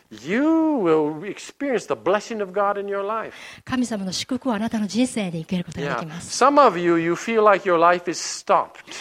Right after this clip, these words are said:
Speaker 2: ある人は自分の人生が止まっているように感じているかもしれません。
Speaker 1: Yeah, and nothing is going good for you.
Speaker 2: 何もうまくいってないように思っているかもしれません。
Speaker 1: You get angry at God.
Speaker 2: 神様に怒っているかもしれません。
Speaker 1: You get angry at people.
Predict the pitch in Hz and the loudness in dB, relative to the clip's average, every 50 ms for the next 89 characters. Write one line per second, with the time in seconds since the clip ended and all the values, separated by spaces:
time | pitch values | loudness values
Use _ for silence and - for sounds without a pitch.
0 | - - - 262 320 349 330 - - 247 220 208 190 185 170 180 196 202 233 240 | -14 -6 -4 -2 -2 -2 -2 -2 -4 -2 -2 0 0 -2 -2 -2 -2 -2 2 2
1 | 240 233 226 233 277 294 - 247 208 190 185 - 208 226 269 302 - 330 311 302 | 2 2 2 0 -2 -2 -2 -4 -6 -6 -6 -4 -2 -2 -2 -2 -2 0 0 2
2 | 311 294 233 202 - 208 202 196 - 220 202 196 - 175 165 151 147 147 143 131 | 2 2 0 0 -4 -8 -8 -8 -8 -10 -10 -8 -8 -8 -6 -2 0 0 0 0
3 | 123 117 117 147 170 175 160 165 170 165 170 165 165 165 160 160 160 156 147 151 | 0 -2 -2 -4 -2 2 2 4 4 4 4 4 4 4 2 2 0 -2 -4 -2
4 | 151 165 196 196 - - 214 202 196 180 165 165 180 196 190 185 180 160 185 202 | 2 4 4 4 4 0 0 0 0 0 -2 0 2 2 2 2 2 2 0 0
5 | 185 - - - 170 135 123 117 107 120 - - 226 247 285 320 302 254 233 208 | 0 -2 -4 -2 -2 -2 -2 -4 -6 -6 -6 -4 -2 0 2 2 2 2 2 0
6 | - - 196 254 269 262 247 233 - 269 269 302 320 330 302 262 214 196 196 202 | -2 -2 0 0 0 0 -4 -6 -4 -2 0 2 2 2 2 2 0 -2 -4 -6
7 | 220 214 - 208 196 190 196 180 131 139 151 160 160 - 170 170 160 165 165 170 | -6 -6 -6 -8 -10 -10 -10 -8 -4 0 2 2 2 4 4 4 6 6 6 6
8 | 185 185 185 175 175 170 165 156 135 120 120 160 165 175 180 185 190 202 208 - | 4 4 2 2 4 4 4 2 2 2 4 6 6 8 8 6 6 4 0 -2
9 | - - - _ - 240 220 220 - 220 185 185 175 175 170 - 285 294 - 294 | -12 -20 -16 _ -4 -2 -2 -2 -2 -4 -4 -4 -4 -4 -4 -2 -2 0 0 0
10 | 240 - - 202 185 175 - 185 180 180 170 185 175 165 160 160 165 170 170 170 | 0 0 -2 -4 -4 -4 -8 -8 -8 -6 -4 -4 0 0 2 2 4 4 4 4
11 | 170 180 180 175 175 175 170 165 160 - - 180 180 175 - 196 196 202 214 | 4 4 2 2 2 4 2 2 0 -2 -4 -4 -4 -4 0 2 4 4 4